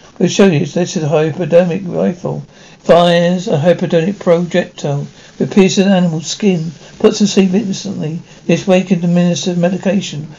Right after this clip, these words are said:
without having to trap them and to lasso them. Small ones? Care for small animals. Yes, well, hmm. Well, this is the large one, number one, which is for stray elephants. Number two is for hippos.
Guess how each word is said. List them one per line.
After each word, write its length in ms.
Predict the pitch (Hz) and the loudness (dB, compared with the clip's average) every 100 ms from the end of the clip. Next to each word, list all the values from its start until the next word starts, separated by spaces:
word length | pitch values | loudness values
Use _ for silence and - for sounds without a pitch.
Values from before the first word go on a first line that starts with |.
| - | -12
without 180 | - 175 | 0 2
having 240 | 180 165 | 2 0
to 80 | 151 | -6
trap 280 | - 196 - | -2 -2 0
them 200 | 170 156 | -4 -4
and 100 | 151 | -4
to 140 | 185 | -6
lasso 480 | 208 185 180 - 117 | -4 -4 -4 -6 -6
them. 240 | 87 76 - - - - - - | -6 -8 -10 -14 -18 -20 -20 -16
Small 300 | - 196 208 | 2 4 6
ones? 500 | 208 220 226 220 - - - - | 6 4 2 -2 -8 -20 -20 0
Care 220 | 170 165 | 4 4
for 100 | 165 | 2
small 300 | - 185 175 | -2 0 2
animals. 420 | 170 147 131 - - - - - | 2 0 -4 -6 -20 -20 -14 -4
Yes, 480 | 151 175 185 - | 4 6 4 2
well, 460 | 196 190 175 156 156 | 0 2 2 0 -4
hmm. 580 | 190 - 302 240 175 160 - - - - - | -10 -14 -2 0 0 -2 -14 -20 -20 -16 2
Well, 180 | 277 202 | 6 6
this 200 | - 202 | 4 0
is 80 | |
the 60 | 180 | 4
large 200 | 185 165 | 6 6
one, 240 | 147 143 | 2 2
number 240 | 151 180 170 | 2 2 2
one, 360 | 175 160 143 143 - - | 2 2 -2 -8 -14 -8
which 220 | - 156 | -4 -4
is 40 | 160 | -4
for 120 | 151 | -4
stray 580 | - - 175 170 180 - | -6 -4 -2 0 -2 0
elephants. 560 | 180 160 - - - - - - | 0 0 -2 -8 -10 -20 -20 -4
Number 180 | - 165 | 0 0
two 140 | - 202 | 4 4
is 160 | 202 | 4
for 80 | 208 | 0
hippos. 500 | 202 175 143 135 | 0 0 0 -2